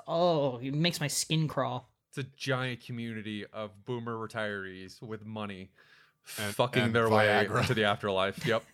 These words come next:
Speaker 3: <laughs> I had no idea
Speaker 2: It
Speaker 3: when, when Peaches said, "Fuck the pain away," that she was talking about Pop Pop.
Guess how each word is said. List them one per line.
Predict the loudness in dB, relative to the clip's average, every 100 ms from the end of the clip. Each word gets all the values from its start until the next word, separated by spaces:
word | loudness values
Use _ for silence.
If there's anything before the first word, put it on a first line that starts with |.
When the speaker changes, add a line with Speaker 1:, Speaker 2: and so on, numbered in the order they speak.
| _
Speaker 3:
<laughs> | _ _
I | 0 4
had | 4 4
no | 4
idea | 4 6 4
Speaker 2:
It |
Speaker 3:
when, | 4 2
when | 0 -2
Peaches | 0 -2 0 -2 0
said, | 0 0
"Fuck | 0 0 0
the | -2
pain | -4 0 2
away," | 4 6 4 0
that | -4 -4
she | -2
was | -2
talking | 0 0 0 -2
about | 0 0 0
Pop | -2 0
Pop. | 0 0